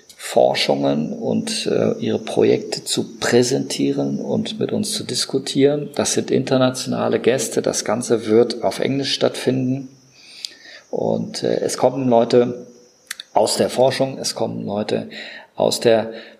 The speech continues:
Praxis und sie werden ihre Arbeiten zeigen. Ich freue mich auf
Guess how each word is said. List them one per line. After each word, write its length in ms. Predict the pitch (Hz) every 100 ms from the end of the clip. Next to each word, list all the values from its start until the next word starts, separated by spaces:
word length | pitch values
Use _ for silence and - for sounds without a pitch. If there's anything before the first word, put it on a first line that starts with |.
| _ -
Praxis 760 | - 110 - - 135 127 - -
und 220 | 110 110
sie 160 | 107
werden 300 | 104 107 110
ihre 300 | 107 104 98 -
Arbeiten 500 | 107 117 113 104 98
zeigen. 680 | - 101 113 120 123 120 - - - -
Ich 100 | -
freue 280 | - 107 123
mich 300 | 135 127 -
auf 520 | 113 110 - - -